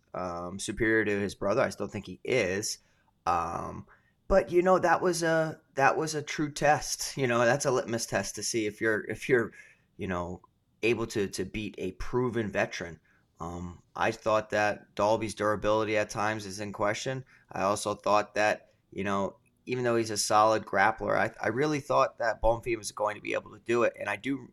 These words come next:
remember you telling me that your cash punt of the week was, was Dalby. And I kinda talked you off of it.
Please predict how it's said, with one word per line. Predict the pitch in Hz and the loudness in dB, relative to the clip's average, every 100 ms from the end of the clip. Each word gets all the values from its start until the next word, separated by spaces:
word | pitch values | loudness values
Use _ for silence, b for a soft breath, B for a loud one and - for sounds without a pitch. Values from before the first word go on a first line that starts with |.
| 101 | -8
remember | 104 117 113 104 | 0 2 2 0
you | 104 | -4
telling | 113 127 120 104 | -4 0 2 0
me | 95 - _ - | -6 -16 _ -2
that | 101 | 0
your | 101 120 | 2 0
cash | - 110 107 - | 4 4 4 0
punt | 117 110 | -4 -4
of | 98 95 | -6 -8
the | |
week | 117 123 101 - _ _ _ | -4 -2 -2 -4 _ _ _
was, | - 165 208 - _ | 2 2 2 -4 _
was | 120 | 0
Dalby. | 135 104 85 - - - | 2 4 4 0 -10 -4
And | 104 | 2
I | 117 | 2
kinda | - 160 | 4 4
talked | 110 151 135 - | 4 4 2 2
you | 98 | 6
off | 123 - | 6 6
of | 78 85 | -2 -10
it. | 82 | -12